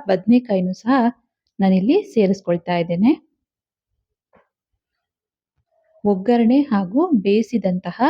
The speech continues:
ಬದ್ನೆಕಾಯಿನೂ ಸೇರಿಸಿ ಚೆನ್ನಾಗಿ ಇದನ್ನ ಮಿಕ್ಸ್ ಮಾಡ್ಕೊಳ್ಳೋಣ. ಇನ್ನು ಯಾರೆಲ್ಲ ಸಬ್ಸ್ಕ್ರೈಬ್ ಮಾಡ್ಕೊಳ್ದೆ ವಿಡಿಯೋ ನೋಡ್ತಿದ್ದಲ್ಲಿ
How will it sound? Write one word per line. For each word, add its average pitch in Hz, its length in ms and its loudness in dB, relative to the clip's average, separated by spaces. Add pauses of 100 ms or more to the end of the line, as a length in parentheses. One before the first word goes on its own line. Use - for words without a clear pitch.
ಬದ್ನೆಕಾಯಿನೂ 185 800 0
ಸೇರಿಸಿ 240 480 0
ಚೆನ್ನಾಗಿ 185 540 0
ಇದನ್ನ 180 320 2
ಮಿಕ್ಸ್ 226 380 2
ಮಾಡ್ಕೊಳ್ಳೋಣ. 180 560 2 (1400)
ಇನ್ನು 240 140 8 (160)
ಯಾರೆಲ್ಲ 202 340 0 (180)
ಸಬ್ಸ್ಕ್ರೈಬ್ 214 500 -4
ಮಾಡ್ಕೊಳ್ದೆ 196 420 -2 (120)
ವಿಡಿಯೋ 196 300 0
ನೋಡ್ತಿದ್ದಲ್ಲಿ 190 520 -2